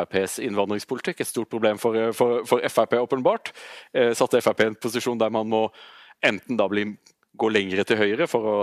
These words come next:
etablere et nytt, eh, men så viser det seg at F R P egentlig var,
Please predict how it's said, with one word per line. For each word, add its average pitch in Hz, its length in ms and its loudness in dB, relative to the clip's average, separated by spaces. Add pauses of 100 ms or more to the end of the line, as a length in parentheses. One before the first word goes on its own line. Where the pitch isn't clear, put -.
(120)
etablere 101 480 0
et - 80 -8
nytt, - 360 -8
eh, 101 600 2 (240)
men 151 120 -4
så 202 80 0
viser 117 240 -4
det 98 80 -8
seg 123 140 2
at 127 100 2
F 95 80 0
R - 80 -6
P 104 100 0
egentlig 92 420 -4
var, 92 280 -2